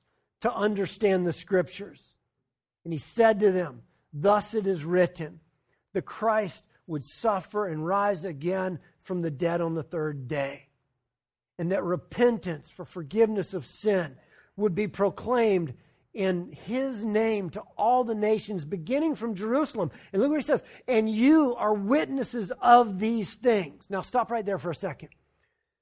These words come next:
We are at the end of Jesus' time on earth and physically being with his disciples at this point in the Gospels.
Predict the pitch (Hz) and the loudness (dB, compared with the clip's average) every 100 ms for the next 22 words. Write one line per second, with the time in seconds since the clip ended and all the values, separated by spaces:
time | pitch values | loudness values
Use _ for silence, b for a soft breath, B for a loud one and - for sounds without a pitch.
0 | _ _ _ 214 202 247 262 302 277 - | _ _ _ -4 2 6 6 4 0 -6
1 | 240 262 254 226 160 151 214 254 208 214 | 0 4 4 4 0 -4 -2 0 -2 -6
2 | 208 175 - 220 233 220 226 - 226 226 | -6 -10 -4 0 2 2 0 0 2 2
3 | 240 208 196 190 165 - 254 233 226 208 | 2 0 0 -2 -4 -4 -2 0 0 2
4 | 208 156 208 214 196 196 190 180 156 180 | 0 0 0 2 4 4 4 0 -2 -4
5 | 208 190 185 185 156 196 185 - 190 180 | 0 2 0 -4 -8 -6 -6 -4 -2 0
6 | 170 - b b 220 196 185 180 185 170 | 0 -6 b b -2 2 2 0 -6 -4
7 | 160 175 175 - - 262 _ | 0 2 2 -4 -16 -20 _